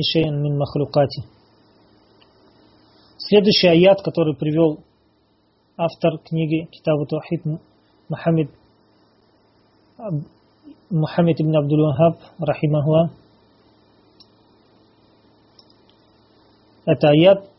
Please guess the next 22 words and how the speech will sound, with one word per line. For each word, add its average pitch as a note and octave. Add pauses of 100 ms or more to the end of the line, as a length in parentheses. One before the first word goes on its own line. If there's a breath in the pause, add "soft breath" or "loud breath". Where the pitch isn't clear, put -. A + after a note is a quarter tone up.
(140)
в -
котором E3
Аллах D#3+
Субхану D#3+
ва -
Тааля D#3+
говорит: D#3+
"Ва'будуллаха E3
ва E3
ла E3+
тушрику -
бихи C#3+
шай'ан". B2+
"Поклоняйтесь D#3+
Аллаху E3+ (720 soft breath)
и E3+
не E3
предавайте D#3+
Ему D3+
ничего D#3+
в C#3
соучастники". C#3